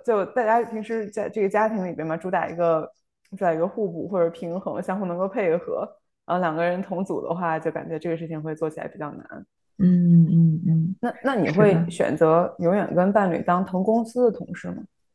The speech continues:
Speaker 2: 同公司，我觉得最大的 concern 就是你刚才说的这个分散风险。我觉得同公司还不错，就你如果两个人在不同部门，然后你们每天也不是经常接触到，但是又有一些共同的背景可以八卦之类的，我觉得还挺好的。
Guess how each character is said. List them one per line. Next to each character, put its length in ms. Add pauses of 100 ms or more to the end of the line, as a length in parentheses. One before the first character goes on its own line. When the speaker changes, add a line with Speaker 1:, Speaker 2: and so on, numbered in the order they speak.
(760)
Speaker 2:
同 120
公 200
司， 380
我 160
觉 140
得 240 (120)
最 160
大 120
的 80
concern 340
就 40
是 80
你 60
刚 160
才 80
说 200
的 100
这 100
个 360 (120)
分 160
散 220
风 160
险。 260
我 140
觉 140
得 180 (320)
同 140
公 140
司 180
还 160
不 100
错， 260
就 80
你 80
如 120
果 80
两 140
个 60
人 120
在 80
不 100
同 180
部 140
门， 260
然 160
后 220
你 100
们 80
每 120
天 180
也 40
不 60
是 160
经 160
常 140
接 160
触 140
到， 120
但 140
是 260 (340)
又 100
有 120
一 80
些 200
共 160
同 180
的 80
背 180
景 200
可 160
以 100
八 240
卦 280
之 180
类 100
的， 160
我 60
觉 80
得 60
还 100
挺 180
好 220
的。 320